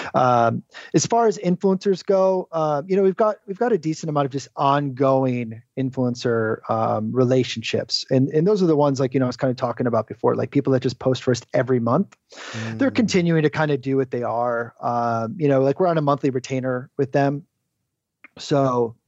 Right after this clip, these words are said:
Speaker 1: they're
Speaker 2: Oh,
Speaker 1: just gonna do
Speaker 2: wow.
Speaker 1: what they, yeah, they're just gonna do what they're gonna do. Um, you know, and unfortunately some stuff is sold out, but it's just a pain to, like, email all those people and, you know, it, and tell them not to. And it, it really hasn't,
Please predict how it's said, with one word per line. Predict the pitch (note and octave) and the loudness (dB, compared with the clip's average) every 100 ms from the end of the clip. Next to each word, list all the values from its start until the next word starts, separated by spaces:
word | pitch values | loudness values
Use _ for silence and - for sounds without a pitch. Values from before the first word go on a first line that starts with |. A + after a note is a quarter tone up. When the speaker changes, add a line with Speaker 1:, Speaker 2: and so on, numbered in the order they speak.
| _ - | _ 0
Speaker 1:
they're | F3 | 2
Speaker 2:
Oh, | |
Speaker 1:
just | F3 | 2
gonna | F3+ D#3 | 2 2
do | C#3+ | 2
Speaker 2:
wow. | C#3 | 0
Speaker 1:
what | C#3 | 0
they, | D#3 _ _ _ G3 | -4 _ _ _ -4
yeah, | F#3 E3+ C3+ | 0 2 2
they're | D#3 | 0
just | E3 | -2
gonna | F#3 D#3+ | -2 -2
do | C#3+ D3 | 0 0
what | C#3+ | 0
they're | C#3+ | 0
gonna | C#3 C3 | -4 -4
do. | C#3+ E3 G3 - - - - | 0 0 0 -6 -20 -16 -2
Um, | C#3 C3 B2+ B2 A#2+ A#2 - | 2 4 2 2 -2 -6 -6
you | C#3+ | 0
know, | C3+ C#3+ - | 0 0 0
and | E3 | 2
unfortunately | E3 F3+ E3 D#3+ | 2 2 0 0
some | - D3+ | 0 0
stuff | C#3 D3 C#3 | 0 -2 -2
is | B2+ | -6
sold | - B2+ | -2 0
out, | B2 B2+ B2 - | 2 2 2 0
but | B2+ A#2+ - - | 0 0 -4 -8
it's | - G#3 | -2 -2
just | G#3 - | 0 -2
a | |
pain | - D#3 D3+ | -2 0 0
to, | C#3 | 0
like, | C3 C3+ - | 0 -2 -2
email | D3 C#3+ C#3 C3+ C3 _ _ - | 0 2 4 4 0 _ _ -2
all | D#3 C#3+ | 2 2
those | C#3 C3 | 2 -2
people | - B2+ C3 B2 B2+ A#2 | -4 -6 -2 2 2 0
and, | A2+ A2 G#2+ - _ _ - | -6 -10 -12 -16 _ _ 0
you | |
know, | C#3 | 0
it, | C#3 F3 _ _ _ _ _ - | 2 -2 _ _ _ _ _ -2
and | D#3+ C3 | -2 2
tell | D3+ | 2
them | C#3 | 2
not | B2+ C3 B2+ | 2 0 -2
to. | - D3+ D3+ - - - - | -2 0 0 -4 -20 -18 -2
And | E3 | 0
it, | G3 | 2
it | G#3 | 0
really | G3 F#3+ | 2 2
hasn't, | C#3+ C#3 C3 C3 | 0 -2 -4 -8